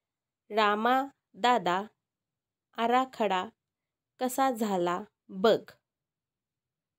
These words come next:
राम सणा व वरद बाग पाहायला चला. आई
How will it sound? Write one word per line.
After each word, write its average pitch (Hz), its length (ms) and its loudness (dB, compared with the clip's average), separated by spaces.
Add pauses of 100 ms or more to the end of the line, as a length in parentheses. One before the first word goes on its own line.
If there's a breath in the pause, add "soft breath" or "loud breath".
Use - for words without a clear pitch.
(1900)
राम 208 360 -2 (720)
सणा 226 500 2 (760)
व 233 200 2 (960)
वरद 220 460 0 (680)
बाग 214 300 0 (840)
पाहायला 240 420 0
चला. 214 400 -2 (2750)
आई 226 360 0